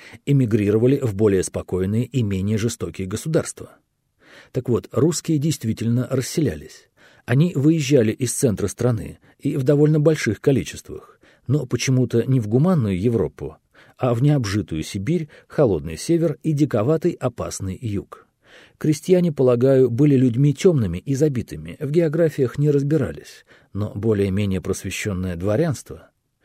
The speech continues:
Может быть, оно срывалось на запад, прося политического убежища, как потом это стали называть? Нет, как-то не очень. Конечно, были такие люди, как князь Курбский, бежавший к полякам,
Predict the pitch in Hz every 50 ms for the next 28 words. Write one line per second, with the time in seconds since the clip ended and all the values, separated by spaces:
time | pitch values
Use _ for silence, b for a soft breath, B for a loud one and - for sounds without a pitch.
0 | B B B B B B B B B - 120 117 117 113 127 123 113 123 127 -
1 | - - 117 117 120 117 113 - 95 92 92 98 92 87 82 - - 92 80 78
2 | 82 80 76 - 107 - - - 104 104 - - 110 95 - 110 104 95 - 104
3 | 95 - 98 - - 117 104 107 123 131 139 202 185 113 90 - - - 76 76
4 | - - - 101 90 - - 120 113 - 113 90 78 - 87 - - - 87 78
5 | 78 78 87 90 110 127 90 69 - - - - _ _ b b b b b b
6 | b b b 139 147 131 139 - - _ _ _ _ - 107 92 - - 113 131
7 | 151 151 95 69 - - - - - - _ _ _ B B B B B B B
8 | B B - 143 147 160 151 131 - 151 151 151 143 180 165 110 92 - 85 78
9 | - - 85 85 85 107 143 135 98 92 - - 78 - - - 110 107 92 -
10 | - - 170 165 - - - - - 76 67 71 90 110 90 90 76 - - 92
11 | 82 - 117 113 110 85 78 - - - - -